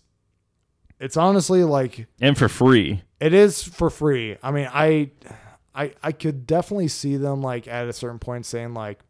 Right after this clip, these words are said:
Speaker 1: "Okay, uh, yeah, if you wanna, like, get, like, the extra bundle here where you get, like,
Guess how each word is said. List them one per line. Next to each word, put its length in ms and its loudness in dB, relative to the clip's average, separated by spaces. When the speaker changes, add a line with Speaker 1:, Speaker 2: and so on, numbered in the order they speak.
Speaker 1:
"Okay, 520 -4
uh, 520 -4
yeah, 320 -4
if 120 -10
you 100 -4
wanna, 280 -2
like, 280 -6
get, 160 -4
like, 220 -6
the 140 -8
extra 340 -6
bundle 500 -6
here 260 -8
where 240 -8
you 180 -12
get, 180 -8
like, 180 -10